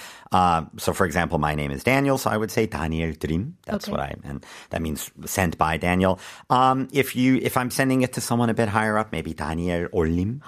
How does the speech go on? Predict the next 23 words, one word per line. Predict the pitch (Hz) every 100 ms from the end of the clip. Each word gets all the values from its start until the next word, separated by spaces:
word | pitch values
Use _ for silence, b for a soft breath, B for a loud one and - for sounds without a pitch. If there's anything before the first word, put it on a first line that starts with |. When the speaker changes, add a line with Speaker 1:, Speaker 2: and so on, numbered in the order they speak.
| 240 -
Speaker 2:
Oh. | 220 294 370 571 523 330 220 185 170
Speaker 1:
So |
I | 160
don't | 135 196
really | 139 110
use | 85 85
올림 | 82 73 65
that | 65 65
much, | 67 69 -
but | - 285
Speaker 2:
올림 | 370 427 453 -
kind | 359
of | 339
sounds | 330 302 294
like, | 285 262 240 240 - -
"I | 254
posted | - 320 415 - 277
this | 285 -
post | - 392 370 - -
on | 143
Speaker 1:
Exactly. | 226 - 233
Speaker 2:
social | - 277
media." | 294 359 349 262 262